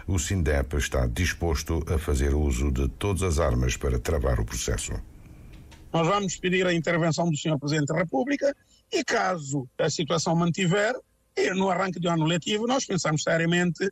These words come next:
Speaker 2: em travar lutas para bloquear o, o arranque do ano letivo. Portanto, o documento, assim como está,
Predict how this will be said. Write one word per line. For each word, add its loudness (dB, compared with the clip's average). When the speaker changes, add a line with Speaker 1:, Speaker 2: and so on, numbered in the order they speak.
Speaker 2:
em 2
travar 0
lutas -4
para 0
bloquear 0
o, -6
o 2
arranque 0
do -2
ano 0
letivo. -6
Portanto, 0
o 0
documento, 0
assim 0
como -2
está, 0